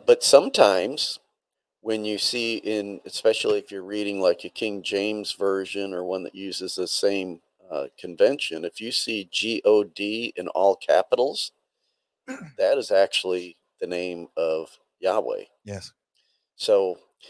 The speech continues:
Speaker 1: it gets a little complicated.
Speaker 2: In the Bible.
Speaker 1: Yes. But
Speaker 2: But now, if I'm reading in Greek, all you have is Theos.
Speaker 1: Yes. In, in Greek, yeah, Theos is
Speaker 2: So this is why I'm,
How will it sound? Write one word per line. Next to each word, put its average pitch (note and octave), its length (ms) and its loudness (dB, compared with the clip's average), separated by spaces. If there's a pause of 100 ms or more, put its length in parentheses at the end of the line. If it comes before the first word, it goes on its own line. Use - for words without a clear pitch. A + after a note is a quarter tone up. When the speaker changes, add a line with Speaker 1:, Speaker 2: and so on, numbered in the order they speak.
(120)
Speaker 1:
it C#3 120 2
gets G3+ 220 6
a A3 40 -2
little F3+ 180 0
complicated. A2 920 -4
Speaker 2:
In C3+ 120 -6
the A2 80 -4
Bible. A2+ 420 -4 (160)
Speaker 1:
Yes. - 440 -4 (560)
But G#2 260 -2 (200)
Speaker 2:
But C3 160 -4
now, B2 240 0
if B2 200 -10
I'm B2+ 180 -2
reading A2+ 240 -8
in G#2 140 -14
Greek, A#2+ 460 -10 (340)
all A2+ 160 -2
you A2+ 140 -6
have G2+ 160 -10
is - 160 -12
Theos. - 560 -10
Speaker 1:
Yes. - 420 -4
In, A2 180 -6
in A2+ 160 -4
Greek, C3+ 340 -2 (240)
yeah, G#2 220 0 (260)
Theos A#2 420 2
is - 280 -12 (800)
Speaker 2:
So A#2 600 0
this A#2+ 420 -8
is A3 100 -8
why G#3 200 2
I'm, D#3 180 0